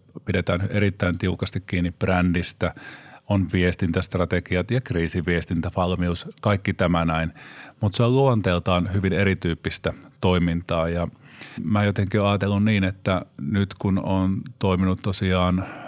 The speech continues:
vanhempana neuvonantajana – ja yksityisellä sektorilla ja yrityksissä ja myös itsekin yrittäjänä, niin näkee, että todella monet asiat menee jatkuvasti eteenpäin riippumatta siitä,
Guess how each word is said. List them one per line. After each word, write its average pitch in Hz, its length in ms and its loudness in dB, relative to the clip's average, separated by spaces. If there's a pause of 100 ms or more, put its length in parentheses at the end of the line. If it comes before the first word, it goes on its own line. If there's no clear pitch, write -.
(180)
vanhempana 92 500 2
neuvonantajana – 92 960 2 (580)
ja 95 420 4
yksityisellä 98 560 2
sektorilla 95 540 2
ja 90 180 2
yrityksissä 98 680 0
ja 87 80 2
myös 95 200 0
itsekin 101 420 0
yrittäjänä, 90 600 2
niin 90 200 0 (760)
näkee, 104 500 2
että 90 320 -2 (600)
todella 101 480 2 (200)
monet 95 420 2
asiat 92 560 -2
menee 90 480 0
jatkuvasti 98 760 0
eteenpäin 92 640 0
riippumatta 98 760 0
siitä, 90 440 0